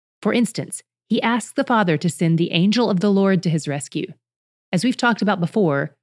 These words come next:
the angel of the Lord is often a reference to God the Son before he came to earth to live among mankind as a man named Jesus.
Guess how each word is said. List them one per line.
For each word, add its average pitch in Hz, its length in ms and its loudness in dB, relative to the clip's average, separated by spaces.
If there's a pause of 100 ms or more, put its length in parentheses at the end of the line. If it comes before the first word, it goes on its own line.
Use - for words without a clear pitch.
(160)
the 214 420 2
angel 208 360 2
of 160 140 0
the 160 80 2
Lord 135 380 -2
is 165 160 -2
often 190 320 0
a 226 80 0
reference 185 360 0
to 185 120 -2
God 170 400 0
the 226 80 -2
Son 147 460 -2
before 175 240 -2
he 170 80 2
came 190 260 2
to 220 80 -2
earth 175 240 0
to - 120 -2
live 165 180 2
among 160 260 2
mankind 156 560 0
as 147 240 0
a 151 60 0
man 139 180 -2
named 143 160 -2
Jesus. - 500 -4